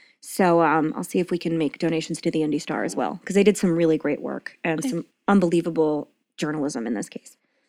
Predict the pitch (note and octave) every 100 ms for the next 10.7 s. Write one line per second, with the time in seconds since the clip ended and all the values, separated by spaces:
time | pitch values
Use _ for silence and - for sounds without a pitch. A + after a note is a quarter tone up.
0 | _ _ _ - D4 C4+ C4 B3 C4+ C4+
1 | B3+ B3 A#3+ A3 G#3 - G#3+ G3 G3 F#3
2 | F3 F#3 F3 G3 F3 - F#3 F3+ F#3+ A#3
3 | B3+ G3+ A#3+ A#3 - F#3+ F#3 F3 E3+ E3
4 | D#3 D#3 - D#3+ D3 C3 B2+ A#2 G2 -
5 | - D#4+ B3 - - _ _ _ _ _
6 | _ _ A#3+ G3 E3+ E3 - A3+ - A3
7 | - C4 - - _ _ _ _ - D4
8 | F4 F4+ E4 C#4+ C#4 - A3+ G#3+ A3+ G#3+
9 | F3+ D3+ F3 _ _ _ _ - - A3
10 | F3 F3+ D#3 E3+ - -